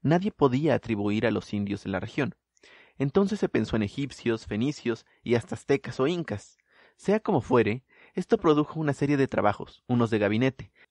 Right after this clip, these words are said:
a base de erudición libresca e imaginación desbocada,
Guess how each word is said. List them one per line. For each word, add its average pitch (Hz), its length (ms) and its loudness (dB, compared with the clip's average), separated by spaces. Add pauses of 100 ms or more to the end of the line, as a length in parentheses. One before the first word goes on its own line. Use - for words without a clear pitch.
a 127 80 4
base 165 320 4
de 131 180 4
erudición 110 580 2
libresca 117 600 0 (100)
e 120 60 0
imaginación 110 680 0
desbocada, - 580 -6